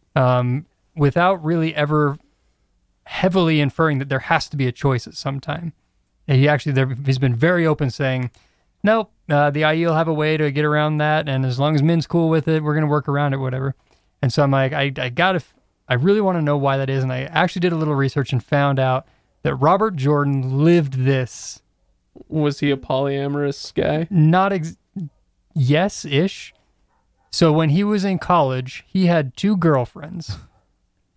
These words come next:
Speaker 1: both dating at the same time.
Speaker 2: Both
Speaker 1: that
Speaker 2: knew about each other.
Speaker 1: Both knew about each other, and they both, they scheduled out who got him when. And he, and his thought was, and the way he put it in the little interview he had where he talked about this, he said,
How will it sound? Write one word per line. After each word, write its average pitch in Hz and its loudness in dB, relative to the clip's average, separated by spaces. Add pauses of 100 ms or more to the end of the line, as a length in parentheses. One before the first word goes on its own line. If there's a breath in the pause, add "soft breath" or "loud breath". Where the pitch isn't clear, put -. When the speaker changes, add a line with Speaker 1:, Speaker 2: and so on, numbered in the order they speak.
(240)
Speaker 1:
both 170 2
dating 180 2
at 170 -4
the 151 -6
same 175 0
time. 147 0 (420)
Speaker 2:
Both 156 2
Speaker 1:
that 156 0
Speaker 2:
knew 147 2
about 139 -2
each 147 -8
other. 143 6
Speaker 1:
Both 170 4
knew 185 4
about 156 2
each 147 -4
other, 147 2
and 139 0
they 165 4
both, 160 0
they 170 4
scheduled 160 -2
out 147 2
who 156 0
got 143 0
him 135 0
when. 131 -4 (680)
And 135 4
he, 180 4
and 139 0
his 160 2
thought 156 2
was, 147 -2
and 135 0
the 131 0
way 139 0
he 139 2
put 139 0
it 143 -2 (680)
in 131 6
the 131 4
little 131 2
interview 131 2
he 127 4
had 127 0
where 131 -4
he 131 -4
talked 127 -4
about 131 -6
this, 131 -8
he 127 -8
said, 135 -2